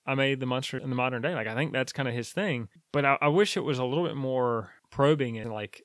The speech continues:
you know, this is why the monsters, like, I, I wish the point this movie is making it, like, this is why a show like the Munsters, like that, a T V show like that just can't ex-, in, like, modern television, modern television cultures with, like, what the audience wants. Because it, I, I don't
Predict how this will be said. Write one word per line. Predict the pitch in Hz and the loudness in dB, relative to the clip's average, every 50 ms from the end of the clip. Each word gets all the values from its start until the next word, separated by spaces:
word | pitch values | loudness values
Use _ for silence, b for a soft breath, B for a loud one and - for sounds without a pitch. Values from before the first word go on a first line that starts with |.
| _ _ | _ _
you | - 131 | -6 -4
know, | 117 117 | -2 0
this | 117 135 131 - | 0 0 0 -2
is | 139 117 | -6 -2
why | 120 127 123 120 | 0 2 2 2
the | 113 | 0
monsters, | 110 110 117 117 - - 127 123 117 117 110 - - _ _ - | -2 -6 -6 -6 -6 -6 -6 -4 -4 -6 -8 -10 -14 _ _ 0
like, | 143 147 | 2 4
I, | 151 | 4
I | - - 170 | 6 6 8
wish | 175 202 220 - | 8 8 8 6
the | 180 | 4
point | 151 185 180 156 | 2 4 4 4
this | 143 | 2
movie | 151 156 147 139 127 | 0 2 2 0 0
is | 113 | 0
making | 123 123 123 - 127 | 0 -2 -2 -2 -4
it, | 120 113 _ _ - | -10 -10 _ _ -4
like, | 123 | 0
this | 127 147 151 151 | 2 2 2 2
is | 156 | 0
why | 151 143 135 131 131 127 - - _ _ _ | 2 4 4 4 4 0 -2 -6 _ _ _
a | - 127 | -10 -6
show | - - | -4 -2
like | 131 127 | -2 -2
the | - 117 | -2 -4
Munsters, | 117 113 113 - - 135 127 123 120 - - _ _ - | -6 -6 -6 -6 -6 -6 -6 -6 -8 -10 -14 _ _ -8
like | 127 123 120 | -6 -4 0
that, | 120 120 - | 0 0 0
a | 135 | -2
T | 120 - 139 | -4 -4 -4
V | 131 | -4
show | 123 135 | -2 -2
like | 123 110 | -2 -2
that | 123 117 104 | -2 -4 -6
just | 120 110 - | -6 -10 -8
can't | - 131 127 110 | -6 -6 -6 -8
ex-, | 110 110 - _ - | -10 -14 -16 _ -10
in, | 135 127 120 117 113 113 110 - _ - | -8 -6 -6 -6 -6 -8 -10 -12 _ -8
like, | 123 113 110 | -8 -6 -4
modern | 127 120 117 110 110 | -2 -2 -2 -2 -4
television, | - 120 120 120 120 131 123 - 127 | -4 -4 -4 -4 -4 -6 -6 -6 -6
modern | 117 113 113 107 | -6 -6 -6 -8
television | 107 - 120 113 113 110 - 117 | -8 -8 -8 -8 -8 -10 -12 -12
cultures | 107 - 120 117 117 - 123 - | -10 -6 -6 -8 -8 -8 -14 -14
with, | 113 104 | -12 -10
like, | 107 104 - _ _ _ _ | -10 -10 -12 _ _ _ _
what | - 127 123 120 120 - - - b b b b | -8 -4 -4 -2 -4 -4 -8 -16 b b b b
the | - 131 | 4 6
audience | 131 131 127 117 - - | 6 6 4 0 -4 -4
wants. | 120 117 131 175 202 - - - _ _ - | -2 -2 -2 -2 -4 -8 -12 -16 _ _ 0
Because | 156 185 226 | 6 6 6
it, | 220 226 - - | 6 6 4 4
I, | - 214 - | 4 4 4
I | - 202 | 6 6
don't | 190 220 233 226 - | 6 6 6 6 2